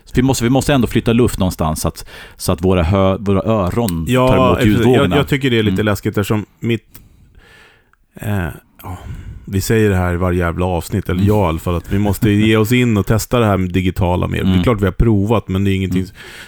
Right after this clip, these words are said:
Speaker 2: som vi har liksom fastnat för, eh, sådär som vi använder live.
Speaker 1: Mm, mm.
Speaker 2: Här i podden använder vi Dream sex fem och tycker den är jättebra och andra lösningar som vi har testat, Walrus
Speaker 1: Mm.
Speaker 2: och A C ettan och alla sådär.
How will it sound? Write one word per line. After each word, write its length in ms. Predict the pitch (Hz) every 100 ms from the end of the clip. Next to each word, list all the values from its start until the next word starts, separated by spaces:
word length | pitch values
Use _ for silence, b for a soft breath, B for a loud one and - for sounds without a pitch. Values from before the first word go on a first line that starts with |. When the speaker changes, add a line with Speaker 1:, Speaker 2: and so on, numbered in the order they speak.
| B
Speaker 2:
som 140 | -
vi 60 | 95
har 80 | 92
liksom 520 | 90 95 87 87 85
fastnat 380 | 95 98 107 101
för, 260 | - 90 87 - 101 90 92 90 85 85
eh, 60 |
sådär 340 | 92 - 92 85
som 160 | 92
vi 60 | 90
använder 360 | 90 90 87 95
live. 560 | 139 117 80 95 123 117
Speaker 1:
Mm, 260 | 95 87 95
mm. 200 | 87 85 92 b b -
Speaker 2:
Här 140 | 107
i 40 |
podden 320 | 101 156 160 117
använder 320 | 92 87 87
vi 120 | 85
Dream 260 | 85 87 85
sex 200 | 85 -
fem 240 | 143 110
och 140 | 82
tycker 180 | 90 95
den 100 | 87
är 40 | 85
jättebra 340 | 87 98 123
och 380 | 98 87 90 90 82 80 82 85
andra 440 | 92 90 87 85
lösningar 460 | 87 90 87 92 87
som 100 | 90
vi 40 | 87
har 40 |
testat, 480 | - 87 92 85 -
Walrus 480 | 90 87 82 82 -
Speaker 1:
Mm. 120 | 82
Speaker 2:
och 80 | 87
A 40 |
C 140 | -
ettan 400 | 90 80 90 87
och 200 | 85 82 85
alla 180 | 85
sådär. 260 | 82 85 92